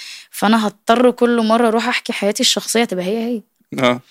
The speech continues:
Speaker 1: فهي خلاص هتبقى
Speaker 2: <laughs>
Speaker 1: زي ك-، عود الكبريت، اتحرق، خلصت.
Speaker 2: أوكي.
Speaker 1: لكن اللي أقدر كل مرة أحكي عنه هو شغلي والليفل بتاعي. فساعتها هيحصل كل مرة حاجة مختلفة في تمريني أو، أو في شغلي، فهقدر كل مرة أحكيها.
Speaker 2: هتطوري القصة
Speaker 1: وهتبقى
Speaker 2: بتاعتك.
Speaker 1: أعلى من كل، يعني كل مرة يبقى فيه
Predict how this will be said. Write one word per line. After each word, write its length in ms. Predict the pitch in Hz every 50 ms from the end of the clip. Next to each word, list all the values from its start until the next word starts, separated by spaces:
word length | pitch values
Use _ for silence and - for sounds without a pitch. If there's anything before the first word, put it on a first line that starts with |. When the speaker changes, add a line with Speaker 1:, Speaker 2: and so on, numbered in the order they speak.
| _ _ _
Speaker 1:
فهي 220 | - 190 - 226
خلاص 260 | 214 - 247 254 349
هتبقى 500 | - 226 - 214 214 208 208 190 - 214
Speaker 2:
<laughs> 0 |
Speaker 1:
زي 260 | 196 214 214 220 233 220
ك-، 80 | -
عود 220 | 202 196 233 262 247
الكبريت، 420 | 254 - 240 220 220 254 254 -
اتحرق، 420 | 208 - - - 240 214 - 359 - -
خلصت. 520 | - - 240 233 - - - - _ - - _ _ _ _ -
Speaker 2:
أوكي. 160 | 131 120 - -
Speaker 1:
لكن 320 | 247 240 233 220 214 208
اللي 200 | 208 214 214 240
أقدر 300 | 262 - - 226 254 247
كل 380 | - - - 262 277 277 254 240
مرة 240 | 233 240 254 262 262
أحكي 240 | - - - - 220
عنه 420 | 180 196 233 247 262 277 311 330 - _ -
هو 300 | 190 190 196 202 208 196
شغلي 440 | 196 - 233 247 247 254 247 254 254
والليفل 340 | 233 208 202 220 220 247 220
بتاعي. 400 | 202 202 - 233 226 196 175 - _ _ _ _ _ _ _ -
فساعتها 440 | - 185 - 190 180 220 - 233 220
هيحصل 300 | 208 208 - - - 202
كل 300 | - - 233 247 262 240
مرة 180 | 226 233 233 233
حاجة 200 | - 226 220 233
مختلفة 540 | 220 202 - - - 220 233 226 - - 208
في 200 | 196 - - 185
تمريني 720 | - - 180 175 175 185 202 214 226 226 220 208 196 -
أو، 240 | 180 175 175 175 170 - - - - - - - -
أو 80 | 175 185
في 140 | - - 190
شغلي، 320 | - - 233 220 233 226
فهقدر 320 | - - 214 220 214 208 185
كل 340 | - - 233 226 226 214
مرة 200 | 220 220 226 233
أحكيها. 340 | 233 - - - - 214 -
Speaker 2:
هتطوري 380 | - - - 117 120 127 127 139
القصة 140 | 135 - -
Speaker 1:
وهتبقى 240 | - - - 220
Speaker 2:
بتاعتك. 260 | 208 214 214 - 226 226
Speaker 1:
أعلى 400 | 240 240 240 254 247 240 240 226
من 300 | 220 202 196 196 196 190
كل، 320 | 185 - 214 214 240 233
يعني 240 | - 196 190 190 190
كل 200 | 185 - 233 233
مرة 100 | 240 247
يبقى 140 | 240 214 208
فيه 180 | - - 226